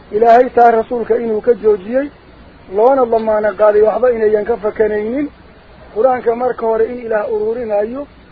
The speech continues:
rasuulka laabtiisa uu ku ururinayo, wixii macaanigiisa ama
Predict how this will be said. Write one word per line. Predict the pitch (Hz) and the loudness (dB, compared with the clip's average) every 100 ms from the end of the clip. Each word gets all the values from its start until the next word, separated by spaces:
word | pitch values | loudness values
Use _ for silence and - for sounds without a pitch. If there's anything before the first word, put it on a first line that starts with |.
| - - - - - | -20 -20 -20 -20 -16
rasuulka | 208 277 247 226 | -14 -12 -6 -4
laabtiisa | 226 240 226 233 220 | -2 -2 -4 -8 -4
uu | 220 214 | -2 -4
ku | 269 262 | -8 -8
ururinayo, | 220 220 233 214 214 240 285 - - - - - - | -4 -4 -6 -4 -4 -4 -10 -12 -20 -20 -20 -20 -18
wixii | 294 254 247 | -12 -8 -6
macaanigiisa | 240 208 247 262 240 233 220 233 226 | -6 -2 -2 -2 -6 -10 -8 -4 -4
ama | 220 | -4